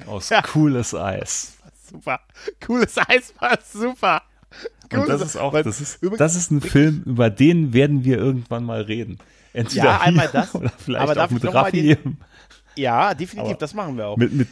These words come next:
Speaker 2: Darf
Speaker 1: über
Speaker 2: ich
Speaker 1: den müssen wir reden, weil das ist eine Perle. Den Film muss man gesehen haben.
Speaker 2: Ich sa-, ich kann übrigens da den Schulterschluss noch mal zu Turtles machen,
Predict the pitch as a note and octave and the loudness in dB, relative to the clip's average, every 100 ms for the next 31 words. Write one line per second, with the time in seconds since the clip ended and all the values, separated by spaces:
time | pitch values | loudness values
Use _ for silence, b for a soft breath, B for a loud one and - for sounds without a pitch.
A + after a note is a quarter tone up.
0 | - C3+ E3+ A#2 A#2 D3+ C3+ A#2 E3 - | -2 2 4 4 4 2 2 2 2 4
1 | B2 G2 F#2+ G2 G2+ G2+ G2+ A2+ B2+ - | 2 0 -2 -6 -4 -2 0 -2 -6 -8
2 | A#2+ B2 A#2+ _ - C3+ D#3+ A#2+ G#2 G#2 | -2 -2 -4 _ -4 0 2 2 2 0
3 | G#2+ C3+ B2+ C#3 D#3+ - G#2 G2+ G2 G2+ | 0 2 2 2 2 2 2 2 0 2
4 | G2 F#2+ F#2+ G#2 A2 b b b b b | 2 2 0 -4 -10 b b b b b
5 | b b b _ A#2+ B2 B2 - C3+ - | b b b _ -4 -2 -2 -2 -6 -2
6 | F3+ D#3+ E3 F3+ B2+ C#3+ F#3 E3 - E3+ | -2 -2 -6 -6 2 4 4 2 0 -2
7 | E3 D#3 D3 C3 E3 D#3+ B2 A2+ G#2 A2+ | -2 -4 -4 2 2 4 0 0 -4 -4
8 | G#2 A2 - A#2 C3+ | -2 -6 -4 -2 -2